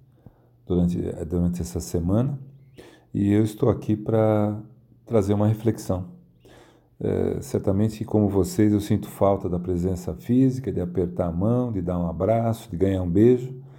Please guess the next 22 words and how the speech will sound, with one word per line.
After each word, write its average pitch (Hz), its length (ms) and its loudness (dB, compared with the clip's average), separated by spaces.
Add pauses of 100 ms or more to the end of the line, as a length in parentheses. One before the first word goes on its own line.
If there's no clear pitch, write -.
(400)
mas 104 460 -2
eu 110 260 4
agradeço 110 600 2
pela 104 180 0
oportunidade 98 920 -4 (960)
de 92 680 -2
mandar 113 320 4
uma 110 100 2
mensagem, 98 600 -2 (240)
que - 100 -6
de 90 80 -2
alguma 95 320 0
forma 107 380 2
receber 113 680 2
todas 147 300 2
as 110 120 -2
mensagens 101 720 -4 (400)
nas 92 220 -4
aulas 95 320 2
da 101 80 4
Escola 95 360 0
Dominical. 98 500 -4